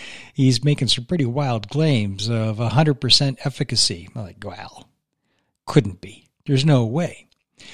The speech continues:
So I didn't take it all that serious, but still, you know, I, I, I never forgot that episode. Um, a year later, I get an em-, an email from him saying, "Hey,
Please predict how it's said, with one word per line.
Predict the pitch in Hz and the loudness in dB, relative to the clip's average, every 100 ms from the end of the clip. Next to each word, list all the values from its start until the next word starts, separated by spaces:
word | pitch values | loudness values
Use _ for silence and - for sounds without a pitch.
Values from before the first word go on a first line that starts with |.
| - | -16
So | - 202 | 4 6
I | 185 | 8
didn't | 170 | 6
take | 143 143 | 4 0
it | 135 | 2
all | 135 | 4
that | 131 120 | 4 2
serious, | - 135 120 117 120 - | 0 4 4 4 2 0
but | - 135 | 0 2
still, | - 185 160 135 127 | 4 6 6 4 2
you | 151 | 0
know, | 143 127 | 2 4
I, | 127 | 4
I, | 127 127 135 131 | 2 0 -4 -2
I | 135 | -2
never | 135 117 | 0 -2
forgot | - 113 117 127 | -6 -4 -4 -4
that | 113 95 | -6 -6
episode. | 117 - 160 - 92 104 - _ _ _ _ _ 131 | -6 -4 0 0 -2 -14 -20 _ _ _ _ _ 0
Um, | 127 131 123 120 113 113 - _ _ | 2 4 4 2 0 -4 -16 _ _
a | 151 | -2
year | 139 156 147 | 2 4 4
later, | 120 139 156 123 | 4 4 4 4
I | 110 | 2
get | 113 120 | 0 -2
an | 113 110 | 0 0
em-, | 120 156 - | 0 0 -2
an | 120 | 0
email | 123 143 147 101 | 2 2 2 -2
from | 101 87 87 | -6 -10 -10
him | 104 135 _ _ _ _ _ _ _ - | -8 -8 _ _ _ _ _ _ _ -8
saying, | - 127 113 | -2 -2 0
"Hey, | 110 185 147 | 4 4 2